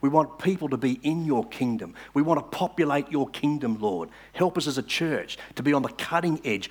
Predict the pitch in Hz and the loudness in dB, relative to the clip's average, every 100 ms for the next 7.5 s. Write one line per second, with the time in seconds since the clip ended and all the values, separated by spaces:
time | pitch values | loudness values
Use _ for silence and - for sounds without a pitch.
0 | - 127 131 - - - 165 170 175 160 | -2 4 6 6 2 4 6 4 2 0
1 | 117 151 151 - - 101 - - 127 - | 2 4 4 2 -2 -2 -2 4 4 4
2 | - 175 170 - 180 175 165 131 151 165 | 4 4 4 0 2 4 4 4 4 4
3 | - 147 - 135 156 131 107 - - - | 0 -4 0 2 2 0 -4 -4 -10 2
4 | 151 143 151 143 - - 190 156 127 117 | 4 4 4 2 2 0 2 2 0 2
5 | 139 117 - - 151 147 - - 190 151 | 4 4 2 0 2 2 0 0 2 2
6 | 120 101 110 135 135 113 98 - - 110 | 0 0 4 6 6 2 -2 -6 -6 -6
7 | 110 107 95 90 80 | -4 -4 -4 -6 -6